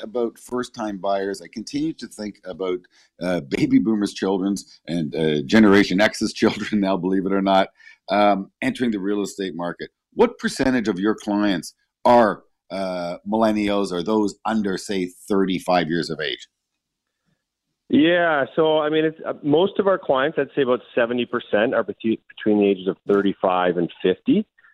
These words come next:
Speaker 2: Um, that's, that's the majority. We do have some first-time home buyers, but we kinda gear ourselves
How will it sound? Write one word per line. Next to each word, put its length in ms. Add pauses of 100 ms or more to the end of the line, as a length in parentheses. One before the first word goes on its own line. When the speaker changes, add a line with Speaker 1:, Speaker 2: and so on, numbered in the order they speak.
(300)
Speaker 2:
Um, 800 (260)
that's, 220 (120)
that's 200 (100)
the 80
majority. 480
We 100
do 220
have 160 (160)
some 340
first-time 380
home 240
buyers, 380
but 100
we 120
kinda 280
gear 320
ourselves 460